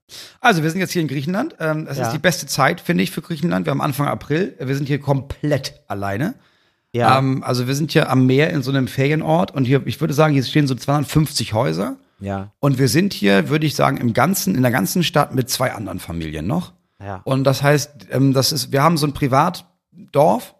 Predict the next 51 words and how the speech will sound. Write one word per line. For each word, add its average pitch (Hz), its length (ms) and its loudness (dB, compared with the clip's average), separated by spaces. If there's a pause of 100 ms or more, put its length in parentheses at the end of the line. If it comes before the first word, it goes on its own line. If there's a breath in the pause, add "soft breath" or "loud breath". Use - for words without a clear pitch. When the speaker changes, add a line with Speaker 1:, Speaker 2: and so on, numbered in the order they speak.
(160)
Speaker 1:
hier. 220 340 -4 (340)
Speaker 2:
Mhm. 104 280 -12
Speaker 1:
Da 131 100 0
sind 147 120 2
wir 156 80 4
auch 123 120 2
alleine 85 340 -4
dann 69 160 -14
jetzt 65 340 -20
viel. 69 280 -16 (300)
Speaker 2:
Ja, 98 180 -6
das 101 160 -8
ist - 80 -20
super 92 220 -12
schön. 76 340 -18 (160)
Und 113 180 -4
du, 135 60 0
habt 113 100 -2
Speaker 1:
Das 107 80 -4
Speaker 2:
ihr 147 80 0
Speaker 1:
ist 98 100 -6
der 147 60 -2
Speaker 2:
viel, 147 100 0
Speaker 1:
Wa-, - 0 -
der 151 180 2
Speaker 2:
habt - 40 0
ihr - 60 -4
Speaker 1:
Nachteil 185 180 6
Speaker 2:
aber, 185 80 -2
Speaker 1:
ist - 320 -6
Speaker 2:
du 139 40 4
hattest 156 200 0
ja 143 100 2
Angst 165 280 -4
davor, 151 260 -2
dass 139 140 0
das 127 140 -14
Wetter 160 200 -6
so 107 100 -8
schlecht 98 240 -10
ist. 95 120 -16
Wie 120 80 -10
ist - 120 -14
denn 117 120 -4
das 92 140 -8
Wetter 87 140 -6
Speaker 1:
Ja, 82 80 -2
Speaker 2:
jetzt? 82 140 -6
Speaker 1:
Wetter - 160 -20
ist - 120 -18
super. - 320 -20